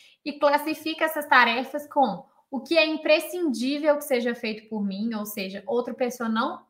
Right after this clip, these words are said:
pode fazer, não tem como outra pessoa fazer mesmo, e aí sejam bem criteriosos com isso. É, o que que é importante que seja feito por mim e o que que não precisa que seja, que, que seja eu, né? Então, classifique, né,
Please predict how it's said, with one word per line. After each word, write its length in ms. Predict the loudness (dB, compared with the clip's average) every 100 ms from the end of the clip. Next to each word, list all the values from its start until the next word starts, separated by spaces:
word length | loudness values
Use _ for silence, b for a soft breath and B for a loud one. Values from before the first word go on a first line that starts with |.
| _
pode 360 | 6 6 2 0
fazer, 320 | -2 -2 -4
não 160 | -4
tem 200 | -6 -8
como 360 | -4 0 0 0
outra 200 | -2 -4
pessoa 320 | -6 -10 -4
fazer 300 | 0 2 0
mesmo, 580 | -2 -4 -6 -6 -6 -8 _ _
e 80 | 0
aí 220 | 0 0
sejam 420 | -6 -6 -4 -2
bem 180 | -2 -4
criteriosos 680 | -6 -2 2 4 4 2 0
com 80 | 0
isso. 340 | 0 0 -4 -14 B B B B
É, 160 | 0 0
o 80 |
que 160 | 0 -2
que 120 | -2
é 20 |
importante 1000 | -6 -2 4 4 4 -2 -2 0 -2 -8 -12
que 80 |
seja 300 | -6 -4 -4
feito 320 | -6 -10 -12 _
por 200 | -8 -6
mim 280 | -4 -6 b b b
e 60 | -4
o 60 |
que 160 | -2 -2
que 100 | -2
não 300 | -2 -2 -2
precisa 580 | -6 -6 -8 -10 -4 -4
que 80 | -4
seja, 340 | -6 -6 -6 -10 -10
que, 320 | -6 -4 -4 -8
que 80 |
seja 320 | -8 -4 0 0
eu, 220 | 0 -4
né? 220 | -4 -6 b b b b
Então, 440 | -6 4 6 6 4
classifique, 800 | 4 4 -4 -8 -4 -6 -6
né, 240 | -6 -6